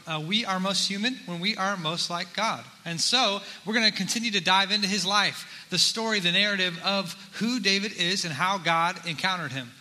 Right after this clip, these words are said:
And so I'm gonna really just kinda read through Second Samuel six, six. It's a little bit long, um, but it's a really good story. It's really compelling. It has some really amazing things going on within it. So just stick with me,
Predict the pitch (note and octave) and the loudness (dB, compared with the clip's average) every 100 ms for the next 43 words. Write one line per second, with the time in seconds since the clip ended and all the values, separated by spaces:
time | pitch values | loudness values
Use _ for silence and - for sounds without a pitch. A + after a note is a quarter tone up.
0 | - - - D#3+ D3+ A#3 A3+ G3 D#3 D#3+ | -20 -20 -12 -4 2 4 2 0 -8 -10
1 | - F#3 A#3+ A#3 G3 F3+ A3 F3 E3 - | 2 2 2 0 0 2 2 2 0 -2
2 | F3+ D#3+ G#3 - F3 F#3+ G#3+ - - G3+ | -2 -2 -4 -4 -4 -2 -2 -2 2 2
3 | F#3+ G3+ G3 F3+ D3 - G#3+ G#3+ - - | 0 0 0 0 0 2 0 -4 -6 -2
4 | - G#3+ A3 - E3+ F3+ F3 G#3+ G#3+ G3+ | 2 2 2 -2 -2 -2 -2 0 0 -2
5 | - - - D#3+ F3 F#3+ A#3 - - - | -10 -18 -4 2 4 2 -2 -8 -16 -2
6 | E3+ F3 F3 C3+ A3 G3+ - E3 E3+ F#3 | 2 4 2 2 4 4 0 -4 -4 -2
7 | G#3 E3+ D#3+ - D#3 B2+ C3+ D3+ C#3+ D#3 | 0 0 -2 -2 -4 -6 -6 -6 -6 -2
8 | G#3 G3+ F#3 D#3+ E3 C#3+ D3+ F#3 F3+ E3+ | 0 0 -2 -2 -2 0 0 0 0 -4
9 | D#3+ D#3 D#3 A3+ A3+ F3+ E3+ F3+ F#3+ F3+ | -6 -6 -2 0 0 0 -2 0 0 -2
10 | F3+ F#3 F3+ D#3+ D3 - - - F3+ F#3+ | -4 -2 -2 0 -4 -6 -14 -12 -2 0
11 | F3+ F3+ E3+ D#3+ C3+ D#3+ A3 - B3 A#3 | 0 0 0 0 0 0 2 2 0 -2
12 | A3+ A3 F3 D#3 | -2 -2 -2 -6